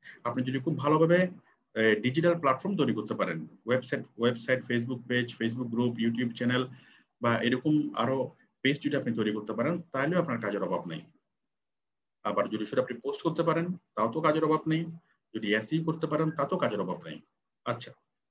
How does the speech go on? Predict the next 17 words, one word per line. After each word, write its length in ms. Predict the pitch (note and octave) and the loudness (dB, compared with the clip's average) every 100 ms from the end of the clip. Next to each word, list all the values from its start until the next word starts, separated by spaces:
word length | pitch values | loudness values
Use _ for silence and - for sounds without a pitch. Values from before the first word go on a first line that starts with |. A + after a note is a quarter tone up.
| _ _ _ _ _ - | _ _ _ _ _ -8
আপনি 200 | B2+ D3+ | 0 0
শুধুমাত্র 380 | F3 F#3 F#3 G3+ | 2 0 0 2
content 400 | D3+ D3+ F3+ F3 | 2 2 2 2
তৈরি 140 | C#3+ | 2
করতে 220 | G#2 - | 0 -2
পারেন, 280 | G2 E2+ E2 - - | -2 -2 -4 -10 -2
দুনিয়াতে 340 | C3+ C#3 C#3 | 0 2 2
আর 80 | C3+ | -2
কোনো 220 | C3 E3 | 0 0
কিছুই 220 | E3 F#3 | 0 0
পারেন 200 | F3+ F#3 | 2 2
না, 80 | G#3+ | 0
শুধু 200 | G3+ E3 | -2 -2
content 380 | B2+ A#2+ B2+ A#2 | 0 -2 -2 -4
তৈরি 140 | A2+ | -4
করতে 220 | F#2+ - D#2+ | -4 -4 -6
পারেন। 260 | E2 E2 | -6 -6